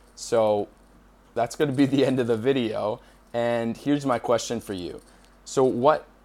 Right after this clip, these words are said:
brand do you buy that you buy kind of almost no matter what, and why do you buy their items?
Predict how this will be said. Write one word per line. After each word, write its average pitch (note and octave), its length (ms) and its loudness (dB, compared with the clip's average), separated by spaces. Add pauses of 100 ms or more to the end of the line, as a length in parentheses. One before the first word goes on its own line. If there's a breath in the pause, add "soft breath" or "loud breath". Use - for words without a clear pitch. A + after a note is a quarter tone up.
(200)
brand A2+ 580 -2
do G#2+ 80 -6
you C3 220 -2
buy G#2 480 -4 (300)
that G#2+ 540 0
you B2 240 0
buy A2 320 2
kind A2+ 240 -4
of G2+ 240 -8
almost D3 380 0
no C3 80 -4
matter A#2+ 240 2
what, G#2+ 320 0
and G#2+ 260 -8
why G#2+ 220 -2
do G#2+ 80 -4
you G2+ 80 -6
buy F#2 180 -8
their F2+ 160 -8
items? - 460 -14